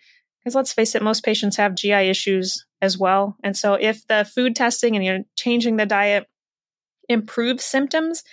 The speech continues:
we may not need to dig deeper, but sometimes we do. And the stool test is usually the next,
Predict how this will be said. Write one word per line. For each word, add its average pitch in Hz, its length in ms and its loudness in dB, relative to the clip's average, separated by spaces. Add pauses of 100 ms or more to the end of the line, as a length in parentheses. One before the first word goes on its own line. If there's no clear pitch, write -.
(220)
we 226 120 2
may 202 160 2
not 196 280 2
need 262 220 2
to 233 180 -2 (160)
dig 233 280 0
deeper, 247 360 2
but 247 240 0
sometimes 220 520 0
we 208 160 -2
do. 208 320 2
And 202 180 0
the 208 60 -2
stool 208 280 -2
test 214 320 -2
is 202 160 -2
usually 190 280 -2
the - 100 0
next, - 580 -4